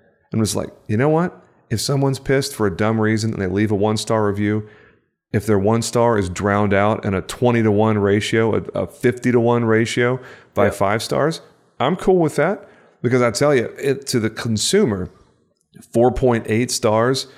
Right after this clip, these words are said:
Speaker 1: with three hundred and fifteen reviews or whatever we've got right now looks so much more authentic than five point zero.
Speaker 2: Yeah. Or,
Speaker 1: So
Speaker 2: or like you're saying, a review, like a, a, a pair, a story.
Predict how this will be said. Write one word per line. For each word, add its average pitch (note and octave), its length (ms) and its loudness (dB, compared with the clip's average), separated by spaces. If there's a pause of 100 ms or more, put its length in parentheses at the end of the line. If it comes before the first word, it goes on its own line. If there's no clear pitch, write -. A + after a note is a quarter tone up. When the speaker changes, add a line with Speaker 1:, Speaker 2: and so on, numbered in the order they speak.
(240)
Speaker 1:
with G#2 260 2
three A2+ 180 0
hundred A2 200 2
and G2+ 380 -2
fifteen A2 420 -2
reviews G#2 360 0
or G2 40 -2
whatever G2+ 240 0
we've G2+ 140 0
got G2+ 240 0
right G#2+ 180 -2
now A2+ 260 -2 (280)
looks - 320 -2 (100)
so A#2+ 360 0
much G#2 240 -2
more G2+ 200 0
authentic G2+ 460 -2
than F#2+ 140 -4
five F2+ 300 0
point F#2 240 -4
zero. E2+ 340 -6 (760)
Speaker 2:
Yeah. B2 220 -2 (420)
Or, F#3 100 4
Speaker 1:
So D#3+ 420 4 (380)
Speaker 2:
or E3+ 260 4
like C3 220 0
you're B2 100 -4
saying, A#2+ 540 -2
a C3+ 140 2
review, A#2 600 -4
like A#2+ 200 0
a, A#2 180 -6
a, B2+ 100 0 (200)
a A2+ 40 -8
pair, - 380 -4
a B2+ 80 -4
story. G#2 720 -4